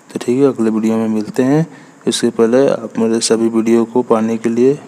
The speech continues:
मेरे चैनल को सब्सक्राइब कर लें। सब्सक्राइब करने से क्या होगा कि मेरा चैनल आपके ये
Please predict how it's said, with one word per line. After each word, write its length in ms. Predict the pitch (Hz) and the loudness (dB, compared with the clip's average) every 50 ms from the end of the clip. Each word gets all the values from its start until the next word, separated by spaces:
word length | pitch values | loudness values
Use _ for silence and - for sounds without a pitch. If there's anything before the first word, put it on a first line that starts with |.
| - | -6
मेरे 120 | 117 110 110 | -6 -6 -6
चैनल 300 | - - 110 110 110 110 | -6 -6 -6 -6 -6 -6
को 120 | 110 - | -6 -6
सब्सक्राइब 580 | 107 - - 110 - - - - - 107 104 - | -8 -6 -6 -8 -4 -4 -4 -2 -2 -4 -4 -4
कर 180 | - - - 98 | -4 -8 -10 -10
लें। 180 | - - - - - - - - - - - _ _ _ - - | -10 -12 -14 -18 -20 -18 -18 -18 -18 -20 -20 _ _ _ -16 -8
सब्सक्राइब 460 | - 113 104 - - 120 117 120 123 120 | -6 -6 -6 -4 0 2 4 4 4 2
करने 200 | 123 120 120 117 | 0 -2 0 -2
से 100 | 117 117 | -2 -2
क्या 160 | - - 120 | 0 0 2
होगा 180 | 117 117 131 139 | 2 2 2 0
कि 80 | 143 | 0
मेरा 200 | 139 123 113 110 110 | 0 0 0 0 0
चैनल 360 | 110 - 113 113 117 113 113 | 0 -2 -2 0 0 2 2
आपके 280 | 110 110 - - - 117 | 2 0 0 -2 -2 0
ये 300 | 113 107 104 110 107 | 0 0 0 0 -2